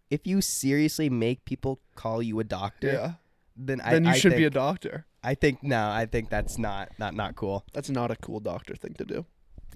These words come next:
Speaker 1: I wouldn't want my whole life to be a doctor. That's my thing. That's my thing about, uh, like, jobs. I
Speaker 2: Mm-hmm.
Speaker 1: hate the idea of, like, you gotta find your passion and you gotta work, like, do, like, your dream job. Like, that's so B S, and I hate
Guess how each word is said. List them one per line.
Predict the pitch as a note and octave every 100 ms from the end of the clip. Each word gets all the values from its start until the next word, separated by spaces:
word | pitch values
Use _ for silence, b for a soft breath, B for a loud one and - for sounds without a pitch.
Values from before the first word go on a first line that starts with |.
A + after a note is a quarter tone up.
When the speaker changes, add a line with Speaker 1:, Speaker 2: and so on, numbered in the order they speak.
| -
Speaker 1:
I | E3
wouldn't | G3 A3
want | D3+ E3+
my | A#2
whole | B2+ B2
life | A#2 -
to | F#2+
be | G#2+
a |
doctor. | F#2 F#2+ G#2 - D#2+ _ _ _ _ _
That's | - C4
my | D4+
thing. | C4 A3 -
That's | F3 - -
my | F#3
thing | - F3+ D3+ - b b b -
about, | B2 B2+ B2+
uh, | B2 A#2
like, | A#2 G#2+
jobs. | G#2 F#2+ G2+ B2+ - - -
I |
Speaker 2:
Mm-hmm. | D3 D3+
Speaker 1:
hate | G3+ F3+ -
the | G#3 G3+
idea | D#3 C#3 C3+ C#3+
of, | C3 G#2+ A2
like, | G#2 G#2+ - - b b b b b
you |
gotta | C#3+ C#3+
find | - C3+ C3+
your | A#2
passion | - A#2+ A2 A#2 A#2+ A2 G#2 G#2 b b b b b
and | B2+
you | C#3+
gotta | C#3
work, | C3 C3 B2 A#2 _ _ -
like, | B2 -
do, | - C3
like, | B2+ A#2+
your | B2+
dream | B2 A#2+ A#2 A2
job. | G2+ G2+ G2+ G2+ - - _
Like, | -
that's | C4+ D4
so | - B2+ B2+
B | G2+ G2+
S, | G2 A2 -
and | F#2
I | A#2
hate | - C#3 A2+ G2+